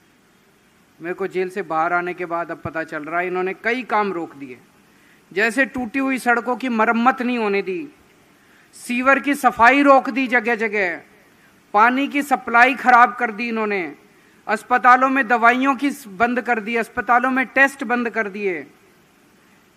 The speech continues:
लेकिन जेल से निकलते ही मैंने धड़ाधड़ सारे काम करवाने शुरू कर दिए। हो रहे हैं कि नहीं हो रहे अब शुरू काम धीरे-धीरे सारे?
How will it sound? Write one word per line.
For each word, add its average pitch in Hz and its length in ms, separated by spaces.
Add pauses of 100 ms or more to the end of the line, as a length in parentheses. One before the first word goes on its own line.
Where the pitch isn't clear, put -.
लेकिन 196 340
जेल 214 400
से 233 160
निकलते 202 540
ही 226 120
मैंने 208 280
धड़ाधड़ 190 640
सारे 190 420
काम 185 280
करवाने 175 440
शुरू 165 280
कर 151 140
दिए। 135 340 (1080)
हो 185 100
रहे 240 120
हैं 277 100
कि 285 120
नहीं 294 100
हो 277 100
रहे 254 100
अब 247 80
शुरू 240 300 (100)
काम 208 260
धीरे-धीरे 185 460
सारे? 156 300